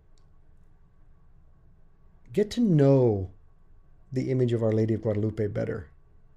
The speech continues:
Learn about it. And maybe get an image for yourself and, and pray in front of it. It will help you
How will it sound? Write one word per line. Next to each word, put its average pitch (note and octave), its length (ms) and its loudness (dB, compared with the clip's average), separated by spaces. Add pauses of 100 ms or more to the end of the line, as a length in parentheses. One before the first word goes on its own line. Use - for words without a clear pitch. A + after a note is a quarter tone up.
(300)
Learn F#3 220 2
about G2 280 -2
it. - 100 -10 (1400)
And D3 180 4
maybe D#3+ 400 4 (560)
get C3+ 120 2
an D3+ 120 4
image D#3 220 2
for D3+ 120 -4
yourself D#3 560 -2
and, B2 280 -4
and B2 420 -4 (140)
pray B2+ 200 0
in F#3 120 -2
front A2+ 200 -10
of A2 80 -10
it. - 120 -12 (2000)
It D3 60 0
will D3 140 6
help D#3 320 4
you C#3+ 440 4